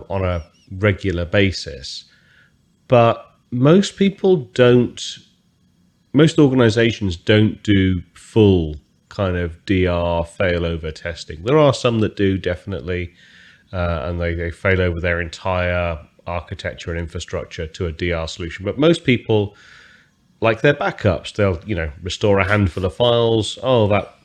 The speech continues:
that works fine, therefore my backups are all good." And it's the s-,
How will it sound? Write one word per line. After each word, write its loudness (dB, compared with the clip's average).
that -4
works -2
fine, 0
therefore -4
my -4
backups -4
are -4
all -4
good." -6
And -6
it's -8
the -10
s-, -12